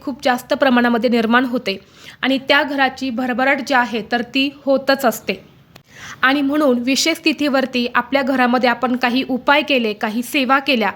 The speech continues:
तर आपल्या घरातील सर्व नकारात्मक ऊर्जा जी आहे, तर ती निघून जात असते. तसेच बऱ्याच वेळा आपण घरातून एखाद्या बाहेर ठिकाणी जात असतो, तिथली जागा चांगली नसते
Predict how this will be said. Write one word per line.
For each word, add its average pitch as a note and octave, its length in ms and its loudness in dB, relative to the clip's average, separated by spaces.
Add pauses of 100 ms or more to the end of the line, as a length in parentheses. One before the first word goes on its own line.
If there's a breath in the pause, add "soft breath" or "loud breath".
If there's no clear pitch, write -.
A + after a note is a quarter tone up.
(400 loud breath)
तर C#4+ 60 2
आपल्या C4+ 280 2
घरातील C4+ 440 0
सर्व C4 300 -2
नकारात्मक C#4 720 -2
ऊर्जा B3 220 2
जी A#3+ 120 2
आहे, A3+ 280 0 (100)
तर A3+ 120 0
ती C4 240 -4
निघून A#3+ 340 0
जात G3+ 260 0
असते. F#3+ 280 -4 (600 loud breath)
तसेच D#4 300 0
बऱ्याच D#4+ 340 2
वेळा D4+ 140 6
आपण C#4 340 -2
घरातून C4+ 520 -2 (220)
एखाद्या C4 540 2
बाहेर B3 420 0
ठिकाणी C4+ 440 -2
जात - 240 0
असतो, G#3+ 320 -6
तिथली C4 380 -4
जागा A#3+ 380 2
चांगली B3+ 340 0
नसते A#3 400 -4